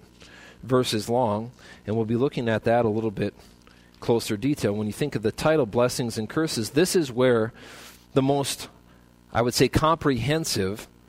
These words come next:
exposition about the blessings and curses associated with the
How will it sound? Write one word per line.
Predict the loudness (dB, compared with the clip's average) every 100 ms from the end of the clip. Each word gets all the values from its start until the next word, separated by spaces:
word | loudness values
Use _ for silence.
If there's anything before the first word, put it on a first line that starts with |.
| -20 -20 -20 -20 -20 -20 -20 -20 -20 -20 -20 -20 -20 -6 2
exposition | 2 2 -2 0 4 2 2 -2
about | -2 2 4 4 -2 -6
the | -2
blessings | 2 2 2 -4 -4
and | -4
curses | -2 0 0 -2 -2 -6
associated | 0 0 0 2 2 0
with | -2 0 0 -2
the | -2 -2